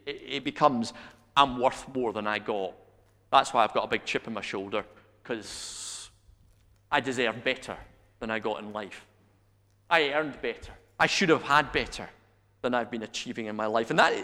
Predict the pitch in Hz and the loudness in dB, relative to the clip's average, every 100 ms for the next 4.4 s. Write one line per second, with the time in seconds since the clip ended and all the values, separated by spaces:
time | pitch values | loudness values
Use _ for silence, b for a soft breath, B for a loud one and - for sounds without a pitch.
0 | - - 175 170 208 247 143 110 117 - | -10 -4 -2 6 6 6 4 2 0 -4
1 | 156 - - 180 151 139 139 175 190 120 | -8 -8 2 4 4 0 0 2 2 0
2 | B B B 214 226 190 202 254 269 - | B B B 2 4 10 12 12 12 6
3 | 214 - - 190 147 170 196 185 175 165 | 6 6 8 8 8 2 0 -6 -4 0
4 | 160 156 151 | 4 4 2